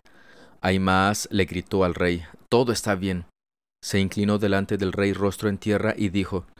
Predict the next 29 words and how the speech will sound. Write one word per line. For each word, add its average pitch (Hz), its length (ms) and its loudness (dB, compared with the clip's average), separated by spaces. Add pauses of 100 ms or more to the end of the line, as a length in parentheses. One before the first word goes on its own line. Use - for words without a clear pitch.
(280)
"Alabado 104 500 6
sea 101 220 -2
el 101 100 0
Señor 98 320 -2
su - 160 -8
Dios, 95 460 -4 (300)
quien 107 180 2
ha 110 80 4
entregado 110 640 0
a 104 40 0
los 98 200 -2
rebeldes 104 560 -2
que 101 120 -4
se 98 120 -4
atrevieron 101 680 -2
a 95 140 0
hacerle 101 420 -4
frente 110 580 -4
a 101 80 0
mi 101 120 0
señor 95 340 -2
el 90 100 0
rey". 95 240 0 (760)
"¿Qué 151 120 0
me 151 120 4
dices 120 300 0
del 104 120 0
joven 107 360 0
Absalón?", 92 520 -2